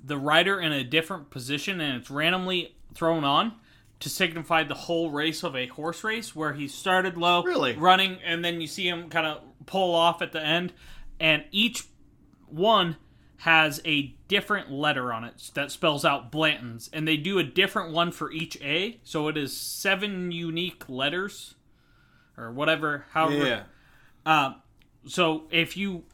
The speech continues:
Speaker 1: go through and you find, and you order, you can order it off their website, the full thing, or if you go in and you buy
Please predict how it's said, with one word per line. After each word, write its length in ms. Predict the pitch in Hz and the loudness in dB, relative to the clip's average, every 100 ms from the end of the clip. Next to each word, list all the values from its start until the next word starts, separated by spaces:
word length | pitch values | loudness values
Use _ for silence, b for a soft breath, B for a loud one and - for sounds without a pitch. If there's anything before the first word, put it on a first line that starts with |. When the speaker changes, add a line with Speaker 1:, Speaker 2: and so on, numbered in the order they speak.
| 143 | -4
Speaker 1:
go 180 | 180 202 | 0 2
through 280 | 202 240 214 | 2 0 0
and 180 | 165 | 0
you 120 | 190 285 | 0 0
find, 520 | - 226 269 214 175 - _ _ - | 2 2 2 -2 -8 -18 _ _ -6
and 200 | 160 170 | -4 -4
you 120 | 202 | -4
order, 420 | 170 190 208 190 - | -2 0 0 -2 -8
you 160 | 170 | -8
can 160 | 202 170 | -4 -4
order 320 | 196 226 220 | 2 4 4
it 80 | 214 | 4
off 160 | 202 - | 4 2
their 100 | 185 | 0
website, 380 | 175 170 185 160 | 0 0 -2 -4
the 80 | |
full 320 | 147 - 165 151 - - - | -8 -4 -4 -4 -10 -20 -8
thing, 340 | 156 151 143 - | -2 -2 -2 -4
or 400 | 165 170 165 156 b b b b - | 2 4 4 2 b b b b -10
if 180 | 143 | -6
you 100 | 180 175 | -6 2
go 260 | 185 180 | 2 4
in 260 | 151 160 165 | 2 0 -2
and 280 | 135 139 139 | -4 -6 -4
you 120 | 156 | -6
buy 500 | 135 139 147 156 147 | -4 0 2 2 0